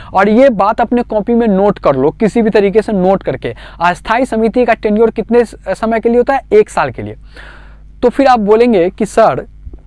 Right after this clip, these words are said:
ये तो अस्थायी समिति है और आप कहते हैं कि एक साल के लिए होता है, तो ये कैसे हो गया?" तो हम ये कहेंगे कि एक साल के लिए होता है, एक साल में भंग होता है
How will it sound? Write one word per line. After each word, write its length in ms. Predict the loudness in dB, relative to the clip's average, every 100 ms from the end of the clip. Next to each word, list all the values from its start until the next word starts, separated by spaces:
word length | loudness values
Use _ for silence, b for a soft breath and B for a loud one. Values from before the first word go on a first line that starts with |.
| -20 -20
ये 360 | -20 -20 -16 -8
तो 100 | -6
अस्थायी 380 | -6 -4 -4 -4
समिति 440 | -4 -4 -4 -6
है 220 | -6 -10 -10
और 100 | -6
आप 140 | -6 -6
कहते 300 | -10 -6 -6
हैं 240 | -8 -12
कि 180 | -10 -10 -6
एक 180 | -6 -4
साल 240 | -4 -4
के 140 | -4
लिए 140 | -4 -4
होता 320 | -6 -6 -6
है, 220 | -6 -16 b b b b 0
तो 60 |
ये 120 | 2
कैसे 260 | 2 0 0
हो 160 | 0 0
गया?" 200 | -4 -8 b b -4
तो 60 |
हम 220 | 0 2 4
ये 100 | 2
कहेंगे 460 | 0 -2 -2 -2
कि 180 | -2 -2 2
एक 160 | 2
साल 220 | 4 0 2
के 120 | 2
लिए 100 | 2
होता 300 | 2 2 2
है, 180 | 0 2
एक 220 | 2 2
साल 220 | 0 0
में 380 | 0 0 -2 -4
भंग 240 | 0 2
होता 220 | 2 0
है 180 | -2 -2